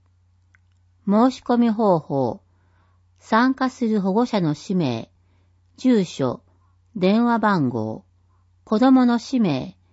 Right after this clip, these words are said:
生年月日、託児の有無を子育て支援室まで。申し込み受付開始日、十二月二十四日水曜日、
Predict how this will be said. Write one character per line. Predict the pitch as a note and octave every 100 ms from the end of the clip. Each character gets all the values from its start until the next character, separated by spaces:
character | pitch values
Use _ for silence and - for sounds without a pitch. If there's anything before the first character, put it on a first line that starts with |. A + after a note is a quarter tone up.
| _ _
生 | _ - A#3 C4
年 | B3+ A#3 A3
月 | G3 G3 _
日、 | - B2+ - _ _ _ _
託 | - G3 B3+
児 | B3+ C4
の | B3 B3+
有 | B3
無 | D#3 C3+
を | A#2+ - _ _ _
子 | -
育 | F#3+ C4 B3+
て | B3
支 | - G#3+
援 | G#3+ G#3+
室 | - - D3
ま | C#3+
で。 | A#2 - _ _ _ _ _ _ _ _ _ _ _ _ _ _ -
申 | G#3 B3
し | - -
込 | B3
み | A#3 -
受 | E3 A#3+
付 | A#3+ - A3+
開 | - G#3 G3+
始 | F#3
日、 | C#3 G#3+ - _ _ _ _ _ _ _ -
十 | G3+ A#3
二 | C4 B3+
月 | B3 - A3 G#3 - -
二 | B3 A#3+
十 | A3+ E3+
四 | D#3 D#3+ - _
日 | C#3+ C3+ _
水 | - - G3 A#3+
曜 | A3+ E3 B2+
日、 | -